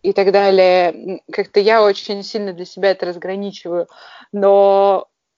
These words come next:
у меня есть такое, когда у меня кажется, что все в жизни пошло не так. И мне кажется,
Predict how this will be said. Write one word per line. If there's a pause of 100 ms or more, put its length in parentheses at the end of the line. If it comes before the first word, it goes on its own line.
у
меня
есть
такое,
когда
у
меня
кажется,
что
все
в
жизни
пошло
не
так. (1120)
И
мне
кажется,